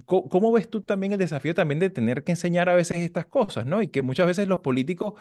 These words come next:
eh, deliberadamente desoyen esta, estas, estas, estas referencias contextuales tan necesarias y que si no la, de no hacerlas, pues, a veces, eh, eh, se, se cae en el error de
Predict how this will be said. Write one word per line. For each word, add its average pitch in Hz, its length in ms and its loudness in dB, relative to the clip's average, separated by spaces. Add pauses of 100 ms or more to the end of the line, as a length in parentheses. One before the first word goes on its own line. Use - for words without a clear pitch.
(400)
eh, 135 560 8
deliberadamente 147 800 6
desoyen 165 760 2
esta, 156 460 -2
estas, - 640 -4 (140)
estas, 170 440 0
estas 180 200 -2
referencias 180 440 2
contextuales 147 600 0
tan - 260 -4
necesarias 156 600 2 (560)
y 160 120 0
que 156 100 4
si 147 140 0
no 139 120 4
la, 185 140 8
de 147 160 4
no 143 140 4
hacerlas, 196 480 2
pues, 156 200 -2 (220)
a 127 80 2
veces, 139 300 0
eh, 135 300 -2 (140)
eh, 117 120 2
se, 135 240 0
se 135 240 0
cae 147 240 6
en 180 100 6
el 165 80 6
error 143 360 8
de 160 240 2